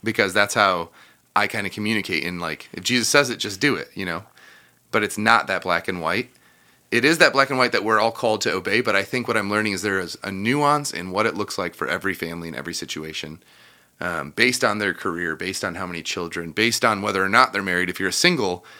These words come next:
you know, you might have time in the world, but you're not, you're not setting that aside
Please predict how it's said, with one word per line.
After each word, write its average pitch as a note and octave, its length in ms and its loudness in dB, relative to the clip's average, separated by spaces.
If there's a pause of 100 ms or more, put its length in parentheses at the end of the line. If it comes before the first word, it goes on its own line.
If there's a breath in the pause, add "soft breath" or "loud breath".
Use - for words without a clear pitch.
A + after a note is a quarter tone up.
(240 loud breath)
you A2+ 140 0
know, A2 100 4
you A2 140 2
might B2+ 120 2
have A#2 220 2
time A#2+ 200 0
in G#2+ 60 -2
the G2+ 60 -2
world, A#2 340 2
but G2 140 0
you're A#2+ 140 2
not, A2+ 260 2 (160)
you're C3 120 -2
not A#2 160 0
setting A2+ 260 -2
that G#2 140 -2
aside F#2+ 540 0